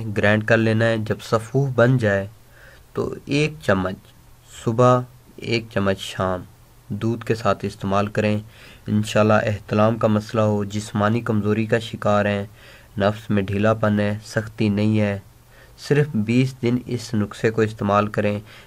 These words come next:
इंशाल्लाह आपके सारे मसले हल हो जाएंगे। तो जिन भाइयों ने मेरा चैनल सब्सक्राइब नहीं किया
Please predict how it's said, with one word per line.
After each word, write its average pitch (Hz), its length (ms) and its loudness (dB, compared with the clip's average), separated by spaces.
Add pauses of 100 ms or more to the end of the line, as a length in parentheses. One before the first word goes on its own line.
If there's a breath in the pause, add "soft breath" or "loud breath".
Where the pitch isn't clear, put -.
इंशाल्लाह 110 540 4
आपके 98 320 -2
सारे 117 400 4
मसले 110 420 2
हल 98 240 -2
हो 92 100 -2
जाएंगे। 92 440 -6 (1120 loud breath)
तो 101 380 0
जिन 110 260 0
भाइयों 110 260 2
ने 110 100 2
मेरा 104 240 4
चैनल 101 320 0
सब्सक्राइब 101 720 -2
नहीं 98 300 -2
किया 104 300 2